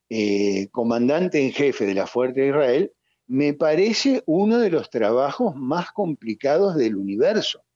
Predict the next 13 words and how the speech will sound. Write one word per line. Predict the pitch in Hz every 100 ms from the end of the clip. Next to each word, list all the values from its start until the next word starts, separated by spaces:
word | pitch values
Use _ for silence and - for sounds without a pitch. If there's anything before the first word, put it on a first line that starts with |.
| _ -
Es | 110 -
decir, | 101 - _ _ -
no, | 170 254 - -
<laughs> | - 180
digo, | 156 151 131
realmente | 143 233 226 202 220 214
estamos | - 185 233 240
hablando | 160 143 180 214 175
de | 151 185 - _ _ _ -
figuras | 156 156 185 233 247
de | 190
primer | 160 135 147 196
nivel | 208 175 147 190